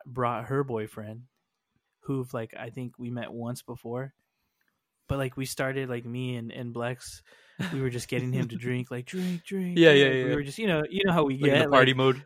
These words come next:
Speaker 1: we get, we get excited and have a good time. Yeah, and then, um, lo and behold, we were, like, outside in, like, the dance area,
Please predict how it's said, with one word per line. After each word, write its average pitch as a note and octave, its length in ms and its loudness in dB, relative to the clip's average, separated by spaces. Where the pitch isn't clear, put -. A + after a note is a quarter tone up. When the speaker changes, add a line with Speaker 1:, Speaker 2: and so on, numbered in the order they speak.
Speaker 1:
we C#3 80 -8
get, C#3+ 240 -6
we D3+ 80 -4
get D3+ 140 0
excited C#3 420 -4
and C3 100 -8
have C3 160 -6
a B2+ 40 -8
good B2+ 140 -6
time. B2+ 360 -6
Yeah, C3 440 -2
and C#3 280 -8
then, C#3+ 340 -6
um, B2+ 420 -6
lo D3+ 180 2
and D#3+ 80 0
behold, D3 480 0
we C#3 100 -6
were, C#3 120 -2
like, B2+ 180 -6
outside C3 520 -4
in, B2+ 100 -6
like, A#2+ 200 -8
the A2+ 80 -12
dance A#2+ 320 -8
area, C#3+ 460 -4